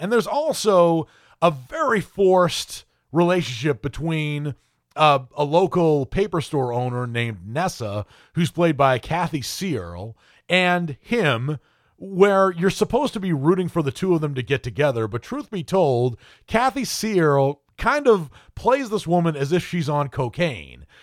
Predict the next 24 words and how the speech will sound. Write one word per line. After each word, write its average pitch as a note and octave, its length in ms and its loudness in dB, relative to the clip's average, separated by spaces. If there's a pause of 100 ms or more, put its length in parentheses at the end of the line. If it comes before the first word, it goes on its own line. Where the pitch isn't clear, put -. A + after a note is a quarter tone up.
(140)
She A3 380 0
is E3+ 560 4 (100)
not G#3 260 4
only F3+ 340 0
rambling B2+ 960 -2
when C3 140 -2
she's C3 360 -6
trying D3+ 360 0
to B2+ 420 -4 (280)
express F3 540 2
her C3+ 340 4 (140)
love D#3 420 2
for A2+ 540 0
Sheriff B2+ 400 0
O'Reilly, G#2+ 720 -4 (260)
who C#4+ 160 2
is A3 120 -2
single, F#3 340 0
by G#2 200 -6
the G#2+ 100 -2
way. G#2 240 -2
I, A#2+ 280 0
I B2 40 -2
gotta B2 440 2